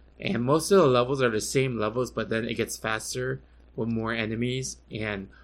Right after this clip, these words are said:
harder to kill enemies. Um, so the main gameplay is, is overhead, and then some levels are behind the, uh,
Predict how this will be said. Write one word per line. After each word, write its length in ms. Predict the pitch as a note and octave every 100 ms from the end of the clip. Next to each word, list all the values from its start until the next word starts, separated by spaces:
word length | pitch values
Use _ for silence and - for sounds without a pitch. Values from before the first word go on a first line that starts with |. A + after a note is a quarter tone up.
| -
harder 300 | - B2 A2+ G#2+
to 80 | -
kill 180 | A#2 A#2
enemies. 540 | G#2 G2+ F#2+ F2+ - - -
Um, 360 | G2+ G2 F#2+ -
so 520 | - B2 G#2+ G2+ A2 B2
the 100 | B2
main 340 | C3+ D3+ D3+
gameplay 520 | C3 B2+ A2+ A2 G#2+ A2+
is, 500 | A2+ G#2+ G2 - - -
is 440 | - A2+ A2 G#2 - -
overhead, 540 | C3+ B2 C3+ D3+ E3 D#3 - - -
and 160 | - B2
then 180 | A#2 G#2+
some 320 | - C3 B2+
levels 380 | A#2+ A#2+ B2+ A#2+
are 180 | A2+
behind 760 | G#2+ - A#2+ G#2 A#2 A#2 A#2+ A#2
the, 340 | A2+ G#2+ G#2
uh, 280 | G2+ G2 G2